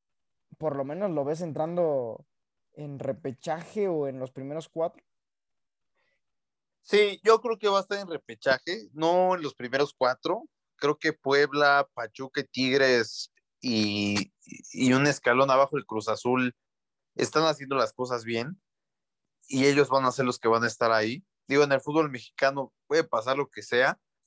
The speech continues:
Speaker 2: pero yo la verdad es que consistentemente los veo superiores a los demás y, y no así en Monterrey. O sea, si bien es cierto que con Vucetich ha mejorado, sigue siendo un equipo que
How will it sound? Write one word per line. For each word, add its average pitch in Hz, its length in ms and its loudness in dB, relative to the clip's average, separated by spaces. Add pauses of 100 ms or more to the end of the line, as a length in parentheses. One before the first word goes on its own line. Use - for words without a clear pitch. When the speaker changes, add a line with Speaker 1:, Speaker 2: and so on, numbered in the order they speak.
(420)
Speaker 2:
pero 123 300 2
yo 135 120 -4
la 151 100 4
verdad 135 260 2
es - 160 -10
que 127 200 -12 (120)
consistentemente 131 1300 0 (640)
los 123 260 2
veo 135 320 6
superiores 120 760 -2
a 110 60 -4
los 104 200 -10
demás 120 540 -4 (920)
y, 131 140 -8 (240)
y 139 120 -10
no 156 180 6
así 147 240 0
en 127 80 2
Monterrey. 113 600 2
O 101 80 0
sea, 117 420 4 (180)
si - 140 -14
bien 151 120 -4
es 165 140 -2
cierto 160 260 -4
que 143 140 -10
con 127 180 -2
Vucetich 120 600 -2 (100)
ha 139 160 4
mejorado, 147 720 2 (960)
sigue 131 800 4 (180)
siendo 135 240 -2
un 147 80 2
equipo 139 400 -2
que 107 280 -4